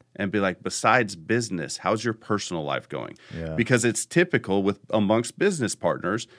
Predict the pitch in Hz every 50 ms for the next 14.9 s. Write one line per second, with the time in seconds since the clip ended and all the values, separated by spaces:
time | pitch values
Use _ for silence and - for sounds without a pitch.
0 | - - _ _ - - 113 - - 120 110 104 101 98 95 - - - 113 117
1 | 117 110 92 120 120 110 123 117 113 - 95 82 104 107 110 113 117 107 98 -
2 | - 113 107 95 110 107 101 110 113 110 107 107 104 107 95 80 104 104 98 95
3 | 101 101 - - 87 90 101 98 92 - - 85 78 - - 80 73 69 - -
4 | _ - _ _ _ - 123 147 - - - 170 147 95 - - - 107 117 113
5 | - 104 - - 110 110 104 98 95 90 92 90 - 73 67 85 101 95 - -
6 | - 65 - - _ _ - - _ - 139 165 190 202 185 147 117 107 98 95
7 | 101 104 - - 98 85 78 - - 90 82 - - - - 151 123 - - 85
8 | 82 80 - 85 107 131 147 117 85 - - 85 85 90 101 - 156 151 120 -
9 | - - 87 85 80 92 117 151 143 113 92 87 - 90 - 82 95 92 - -
10 | - 107 139 147 165 160 135 - - - - _ _ - 92 92 98 101 90 82
11 | 90 90 101 95 - - - 101 92 92 95 92 90 85 - _ - 110 110 113
12 | 104 98 - - - 107 104 95 - - - 113 104 104 101 98 - - 127 135
13 | 131 139 123 107 90 82 101 104 117 117 110 104 98 - - - 117 120 131 120
14 | 104 95 87 - - - 87 110 135 160 143 110 85 85 104 117 123 -